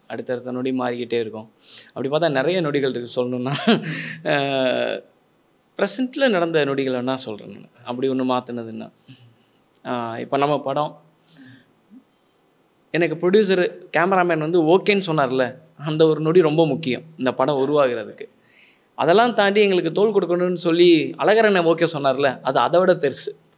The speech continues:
படம் பண்ணி முடிச்சிட்டோம். இந்த படத்தை மார்க்கெட்டிங் பண்றதுக்கும் ப்ரமோஷனா இப்ப கொண்டு வந்து தனஞ்சயன் சார் வந்து ரிலீஸ் பண்ணி எல்லா விஷயம் பண்ணாங்கல்ல, அங்க சைன் ஆச்சு தெரியுமா?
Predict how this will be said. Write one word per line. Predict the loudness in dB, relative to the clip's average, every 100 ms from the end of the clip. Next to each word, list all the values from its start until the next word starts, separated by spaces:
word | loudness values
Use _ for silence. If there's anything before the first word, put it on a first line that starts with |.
| _ -20 -20 -20 _ _ _
படம் | 2 4 4
பண்ணி | 4
முடிச்சிட்டோம். | 4 2 0 -2 -2 -2 -4
இந்த | -2 0
படத்தை | 2 0 2 0
மார்க்கெட்டிங் | 4 2 2 0 -2 -2
பண்றதுக்கும் | -2 0 -2 -2 -2 -2 -4 -8 _ _ _
ப்ரமோஷனா | -2 -2 -2 -4
இப்ப | -4 -4
கொண்டு | -4 0
வந்து | 0 -2
தனஞ்சயன் | -4 -2 -2 -2
சார் | -2 -4
வந்து | -2 -2
ரிலீஸ் | 0 -2 -2
பண்ணி | -6
எல்லா | -4 -4
விஷயம் | -4 -6 -8
பண்ணாங்கல்ல, | -8 -8 -8 -10 _ _ _ _
அங்க | -2 0 2
சைன் | 2 2 0
ஆச்சு | 0 0
தெரியுமா? | -2 0 -2 -2